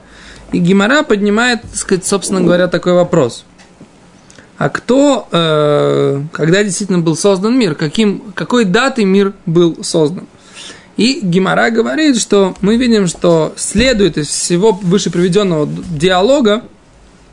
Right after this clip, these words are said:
обсуждения первого Тишрея, Рош ха-Шана ле Нетия для саженцев, да? И из обсуждения о том, что, э, и Раби Мейр,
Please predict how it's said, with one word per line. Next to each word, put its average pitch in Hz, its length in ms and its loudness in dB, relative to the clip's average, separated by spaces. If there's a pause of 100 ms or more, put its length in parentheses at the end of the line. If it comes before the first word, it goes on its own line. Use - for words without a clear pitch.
(160)
обсуждения 175 760 -2 (440)
первого 151 280 0
Тишрея, 226 720 -2 (1200)
Рош 151 220 -2
ха-Шана 156 380 0
ле 143 500 0
Нетия 208 600 0 (160)
для 147 800 -2 (300)
саженцев, 220 640 0 (100)
да? 208 240 -4 (1300)
И 180 320 2 (340)
из 202 240 2
обсуждения 170 1040 0
о 151 80 -6
том, 165 420 0 (460)
что, 135 1300 2 (100)
э, 202 200 -10 (100)
и 220 120 2
Раби 160 540 0
Мейр, 151 400 -2